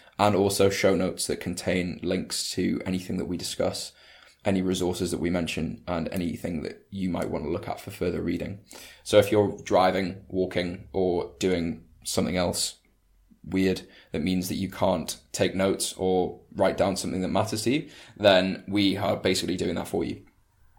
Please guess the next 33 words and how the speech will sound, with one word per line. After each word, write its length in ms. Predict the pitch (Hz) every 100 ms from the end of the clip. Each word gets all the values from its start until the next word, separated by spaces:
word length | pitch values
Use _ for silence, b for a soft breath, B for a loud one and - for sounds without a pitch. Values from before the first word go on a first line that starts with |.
| - - 120
In 100 | 120
addition, 480 | 117 110 101 95 B B B B B
to 120 | -
get 440 | 110 113 - - -
first 480 | 104 104 104 - 95
notifications 800 | 98 - 95 98 95 101 98 92
of 360 | 95 90 87
when 460 | 95 92 87 85 - b b - - -
these 380 | 95 92 90 85
podcasts 480 | - 92 92 90 -
are 60 |
released, 420 | 92 90 - - - -
you 140 | 95
can 160 | 98 92
sign 340 | - 95 90
up 140 | -
to 100 | -
our 140 | 90 92
email 220 | 101 98
list 320 | 101 98 -
by 100 | 90
downloading 720 | 87 90 90 95 87 82 80 B B B B
our 120 | 95
free 480 | 98 - 98 92 - 95
ebook, 440 | 95 147 - - -
which 200 | 98 95
is 240 | 90 92 -
twenty-two 640 | - 107 104 - 95 90 -
Simple 300 | - 92 90
Rules 320 | 87 78 76
for 280 | - 78 -
Dramatic 420 | - 92 - -
Results. 540 | - - 92 - -